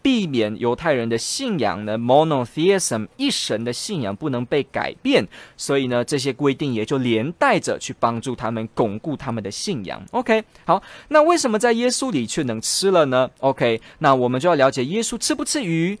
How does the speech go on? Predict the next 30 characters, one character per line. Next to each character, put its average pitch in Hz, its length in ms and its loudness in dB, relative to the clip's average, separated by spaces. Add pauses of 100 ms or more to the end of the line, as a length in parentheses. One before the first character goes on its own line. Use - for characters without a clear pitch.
(120)
耶 151 160 2
稣 139 160 -4
是 135 140 -6
吃 220 340 -2
鱼 104 200 -6
的。 107 200 2
我 110 100 -2
们 123 140 -4
也 107 100 -2
知 127 140 -10
道 123 180 0
这 127 80 -6
个 120 100 -4
耶 139 140 -2
稣 143 160 -6
复 175 220 -4
活 113 200 -2
的 110 100 -4
时 143 100 -4
候 135 60 0
在 139 100 -4
海 - 180 -2
边 185 180 -2
的 160 80 -2
显 107 220 -8
现， 143 180 -6
他 165 360 0
就 277 320 -2
吃 - 300 -4
鱼。 117 200 -4